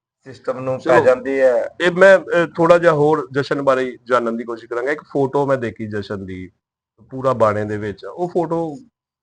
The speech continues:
Speaker 2: ਤੇ ਮੇਰੇ ਖਿਆਲ ਨਾਲ ਕੋਈ, ਅਹ, ਗੁਰਪੁਰਬ ਦੀ ਲੱਗਦੀ ਪਈ ਜਿਵੇਂ
Speaker 1: ਹਾਂਜੀ, ਉਹ
Speaker 2: ਨਗਰ
Speaker 1: ਹਰ ਗੁਰਪੁਰਬ ਦੇ ਵਿੱਚ ਜੀ, ਉਹ ਪੰਜਾਂ ਪਿਆਰਿਆਂ ਦੇ ਵਿੱਚ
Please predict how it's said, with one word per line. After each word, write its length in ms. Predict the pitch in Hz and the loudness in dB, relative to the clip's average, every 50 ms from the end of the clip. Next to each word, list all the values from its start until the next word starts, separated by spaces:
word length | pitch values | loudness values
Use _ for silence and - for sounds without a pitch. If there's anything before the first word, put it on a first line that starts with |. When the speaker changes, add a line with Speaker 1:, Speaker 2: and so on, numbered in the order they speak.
| _ _ _ _ _ | _ _ _ _ _
Speaker 2:
ਤੇ 60 | 151 | -18
ਮੇਰੇ 200 | 147 156 151 151 | -14 -10 -8 -4
ਖਿਆਲ 120 | 147 156 151 | -4 -2 -2
ਨਾਲ 120 | 160 156 | -2 -4
ਕੋਈ, 280 | 165 165 165 156 147 - | -4 -4 -4 -4 -6 -8
ਅਹ, 500 | - 131 127 127 - 127 131 127 120 117 | -10 -8 -8 -6 -2 2 2 2 2 0
ਗੁਰਪੁਰਬ 440 | 104 120 120 113 - 156 160 156 | 0 -2 -2 0 0 0 0 0
ਦੀ 80 | 151 165 | -2 -2
ਲੱਗਦੀ 360 | 160 156 139 127 135 135 139 | 0 0 0 0 -2 -6 -6
ਪਈ 120 | 131 139 131 | -6 -8 -8
ਜਿਵੇਂ 240 | 127 131 131 131 | -8 -6 -2 2
Speaker 1:
ਹਾਂਜੀ, 260 | 135 156 160 156 165 175 | 4 4 4 4 0 -2
ਉਹ 120 | 175 160 | 0 2
Speaker 2:
ਨਗਰ 80 | 165 175 | 4 4
Speaker 1:
ਹਰ 160 | 185 185 185 | 4 4 2
ਗੁਰਪੁਰਬ 500 | 185 190 180 170 - 175 160 165 160 151 | -2 -4 -4 -4 -6 -8 -10 -10 -8 -8
ਦੇ 80 | 165 | -8
ਵਿੱਚ 280 | 156 156 160 156 - 147 | -6 -6 -6 -8 -8 -12
ਜੀ, 180 | 147 156 170 170 | -14 -8 -6 -4
ਉਹ 220 | 170 170 170 170 | -2 0 -2 -2
ਪੰਜਾਂ 460 | 170 - 170 147 139 131 147 156 160 | 0 4 4 4 4 4 4 4 4
ਪਿਆਰਿਆਂ 440 | 160 160 160 147 135 131 135 135 131 | 4 2 2 4 4 4 2 0 -2
ਦੇ 100 | 131 135 | -4 -6
ਵਿੱਚ 180 | 123 127 123 | -8 -8 -10